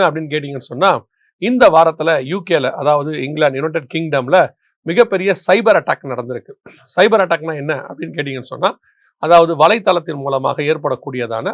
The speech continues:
அது ஒரு வகையான யுத்தம். இந்த சைபர் அட்டாக்னால நான் அண்டர் கிரவுண்ட் ஸ்டேஷன்ஸ், அதாவது மெட்ரோ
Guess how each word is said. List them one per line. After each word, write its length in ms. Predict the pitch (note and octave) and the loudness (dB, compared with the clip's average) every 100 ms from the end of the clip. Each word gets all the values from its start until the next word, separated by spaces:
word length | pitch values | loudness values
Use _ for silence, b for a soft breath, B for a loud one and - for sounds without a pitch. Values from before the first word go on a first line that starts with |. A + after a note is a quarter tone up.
| - | -2
அது 100 | F#3 G#3+ | 0 0
ஒரு 160 | E3+ | 2
வகையான 440 | D3+ C3+ C#3+ B2+ C#3+ C3 | 2 2 -2 -4 -8 -10
யுத்தம். 320 | B2+ D3+ C3 b b - | -2 -2 -2 b b -6
இந்த 120 | F3+ F3 | -2 2
சைபர் 260 | G#3 B3+ D#4+ | 4 4 2
அட்டாக்னால 480 | F3+ F#3+ - D3 C3+ F3+ - - _ _ - | 0 -2 -2 -4 -2 -2 -4 -20 _ _ -2
நான் 160 | D#3 D#3+ | 0 2
அண்டர் 220 | D3+ F#3+ F3 | 2 2 2
கிரவுண்ட் 220 | F3+ - | -2 -6
ஸ்டேஷன்ஸ், 380 | - C#3+ C3 A2+ | -8 -8 -10 -4
அதாவது 240 | C#3+ D#3+ D#3 | -2 -2 -2
மெட்ரோ 200 | D3+ | 0